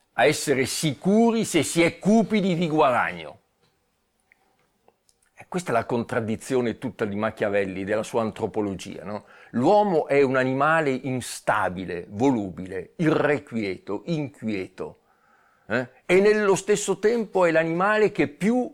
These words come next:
vuole, vuole, desidera, eh? Anela a una situazione di securitas. È una contraddizione,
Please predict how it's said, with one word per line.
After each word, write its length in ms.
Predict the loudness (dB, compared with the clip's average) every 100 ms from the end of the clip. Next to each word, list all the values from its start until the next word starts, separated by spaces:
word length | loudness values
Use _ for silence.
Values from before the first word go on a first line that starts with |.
| -10
vuole, 840 | -4 2 4 6 4 0 -2 -6
vuole, 600 | -8 -2 2 2 2 -2 -10
desidera, 920 | -4 -2 -2 -2 -4 -4 -4 -4 -6 _ _ _ _
eh? 180 | -14 -14 _ -2
Anela 760 | 0 4 2 2 -2 -4 -4 0
a 340 | 0 0 -4
una 240 | -6 -4 -4
situazione 640 | -6 -4 -4 -2 -4 -2
di 220 | -6 -8 -12
securitas. 1000 | -2 -2 0 -6 -8 -10 -14 -16 -18 _ _ _ _ _ _ _ _ 0
È 140 | 2
una 320 | 2 0 0
contraddizione, 1400 | 0 0 0 0 -2 -2 -4 -8 -4 -2 -2 -4 -8